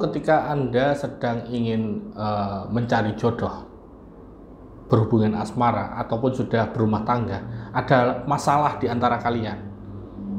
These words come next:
<clears throat> Pasangan ini semakin jauh, sudah cuek,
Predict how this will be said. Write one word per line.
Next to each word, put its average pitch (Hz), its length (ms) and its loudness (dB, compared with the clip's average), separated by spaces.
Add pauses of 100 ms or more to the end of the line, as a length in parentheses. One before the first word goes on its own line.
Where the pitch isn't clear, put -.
(1200)
<clears throat> - 360 -4
Pasangan 120 360 6
ini 123 160 4
semakin 113 480 0
jauh, 131 480 6
sudah 113 320 -4
cuek, 139 400 0